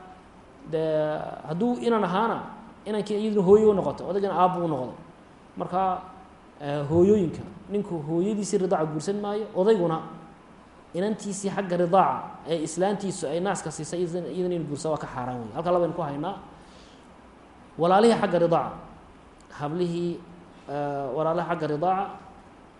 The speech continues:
iyo walaalaha, ah, ha-, inamadu hablihii, ah, marka hab-, eh, inamadu waxa weeyaan, een, walaalada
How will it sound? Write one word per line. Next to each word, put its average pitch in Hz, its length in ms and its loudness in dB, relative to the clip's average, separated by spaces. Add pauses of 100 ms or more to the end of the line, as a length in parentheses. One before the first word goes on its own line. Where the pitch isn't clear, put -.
(200)
iyo 165 220 -4
walaalaha, 156 520 0 (260)
ah, 135 120 -6
ha-, 139 200 -8
inamadu 165 320 -2
hablihii, 160 400 -2
ah, 139 260 -6
marka 156 300 -8 (100)
hab-, 143 220 -8
eh, 143 260 -8
inamadu 165 360 -2 (460)
waxa - 180 -4
weeyaan, 160 380 0
een, 123 160 -6 (1600)
walaalada 156 460 4